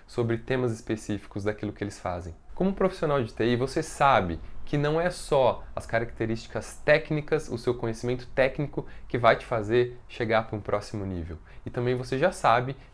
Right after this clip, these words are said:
que as soft skills, as habilidades comportamentais, trabalho em equipe, proatividade, resiliência e tantas outras habilidades, elas, hoje, elas já são padrão.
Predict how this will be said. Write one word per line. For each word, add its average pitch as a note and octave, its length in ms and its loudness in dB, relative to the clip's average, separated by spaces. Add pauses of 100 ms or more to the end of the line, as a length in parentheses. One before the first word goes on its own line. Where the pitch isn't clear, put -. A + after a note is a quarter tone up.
que B2+ 260 2
as A2 240 4
soft - 380 -2
skills, - 580 -2
as A2 140 0
habilidades A2+ 520 2
comportamentais, A2+ 1160 -2
trabalho C#3 440 4
em B2+ 40 4
equipe, C3 540 -4
proatividade, A2+ 1040 2
resiliência B2 1080 0 (180)
e A2+ 80 -4
tantas D#3+ 580 0
outras B2+ 280 0
habilidades, A#2 720 0 (220)
elas, D3 400 -2 (320)
hoje, F#3 360 4
elas F#3+ 440 -2
já E3 180 0
são G3+ 260 0
padrão. G#2+ 540 2